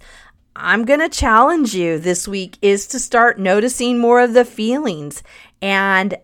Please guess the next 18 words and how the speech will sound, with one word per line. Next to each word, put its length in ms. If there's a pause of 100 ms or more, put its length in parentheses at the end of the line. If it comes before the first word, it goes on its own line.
(140)
to 560 (220)
utilize 760
one 200
of 120
the 140
steps 800
that 440
we 200
were 120
talking 440
about 340
earlier, 680
the 160
steps 480 (180)
to 320
accept 640
your 100
feelings. 560